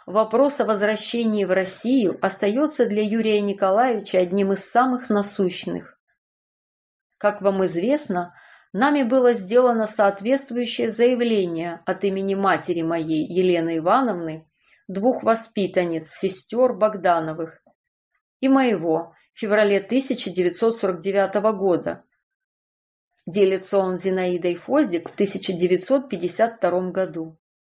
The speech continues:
С тех пор мы ежегодно запрашивали лично, письменно и телеграфно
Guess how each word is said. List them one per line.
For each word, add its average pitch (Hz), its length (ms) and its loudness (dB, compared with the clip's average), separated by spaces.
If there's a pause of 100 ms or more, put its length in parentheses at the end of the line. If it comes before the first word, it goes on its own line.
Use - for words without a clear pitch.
(400)
С - 120 -18
тех 240 280 -4
пор 269 400 2
мы 202 160 -2
ежегодно 247 600 0
запрашивали 240 760 0
лично, 214 540 0
письменно 170 760 -2
и 165 60 -8
телеграфно 175 960 -2